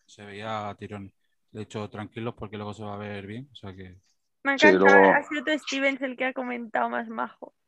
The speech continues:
Speaker 3: Luego en
Speaker 1: Sí, sí,
Speaker 3: diferido
Speaker 1: pero aparte le pedí, le pedí, digo, "No me pongas Netflix, ni Disney, ni nada, no me quites ancho de banda, por Dios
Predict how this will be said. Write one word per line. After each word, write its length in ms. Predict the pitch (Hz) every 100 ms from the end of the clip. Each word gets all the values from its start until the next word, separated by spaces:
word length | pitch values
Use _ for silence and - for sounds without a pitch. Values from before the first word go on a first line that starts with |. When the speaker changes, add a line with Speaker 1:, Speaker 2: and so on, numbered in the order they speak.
| _ _ - - 180
Speaker 3:
Luego 180 | 98 101
en 60 | 101
Speaker 1:
Sí, 60 |
sí, 0 |
Speaker 3:
diferido 360 | 101 95 98 101
Speaker 1:
pero 360 | 95 87 82 80 - - -
aparte 280 | 113 110 123
le 120 | 117
pedí, 260 | 113 113 117 117 110
le 140 | 104
pedí, 300 | 101 107 107
digo, 180 | 104 107
"No 260 | 107 110 113
me 80 | 117
pongas 380 | 120 127 131 113
Netflix, 500 | 113 113 120 127 131
ni 200 | 120 110
Disney, 360 | 110 123 127 120
ni 140 | 110
nada, 260 | 110 113 123
no 80 | 123
me 120 | 117
quites 240 | 120 127
ancho 260 | 120 127 127
de 80 | 117
banda, 360 | 131 127 127
por 120 | 123 123 -
Dios 360 | 110 113 -